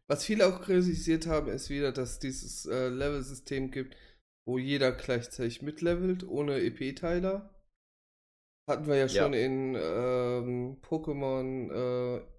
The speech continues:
Speaker 1: Let's Go Evoli, Let's Go Pikachu. Ja,
Speaker 2: Genau.
Speaker 1: okay, kann man sich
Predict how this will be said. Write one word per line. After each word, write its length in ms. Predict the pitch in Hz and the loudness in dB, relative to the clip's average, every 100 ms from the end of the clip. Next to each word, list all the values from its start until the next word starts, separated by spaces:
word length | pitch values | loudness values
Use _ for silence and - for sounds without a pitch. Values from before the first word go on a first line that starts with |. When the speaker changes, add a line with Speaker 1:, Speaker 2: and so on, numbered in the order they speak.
| - _ | -20 _
Speaker 1:
Let's 240 | 120 131 - | -6 -6 -4
Go 140 | - | -2
Evoli, 460 | 110 143 147 139 139 | -2 -2 -4 -4 -4
Let's 340 | 127 120 - | -4 -4 -4
Go 160 | 123 117 | -4 -4
Pikachu. 540 | 120 131 135 - 240 - - _ _ _ _ _ _ _ _ _ _ _ _ - | -4 -8 -8 -6 -8 -10 -20 _ _ _ _ _ _ _ _ _ _ _ _ -2
Ja, 440 | 123 131 156 165 - | 2 6 4 2 -4
Speaker 2:
Genau. 320 | 95 80 69 - | -4 -4 -6 -6
Speaker 1:
okay, 440 | 113 - - 156 156 | -6 -6 0 0 0
kann 240 | 151 139 | 0 2
man 680 | 160 175 180 170 170 170 160 - - _ | 4 4 4 4 0 -2 -10 -18 -20 _
sich 600 | 160 156 - - - | -6 -6 -10 -10 -12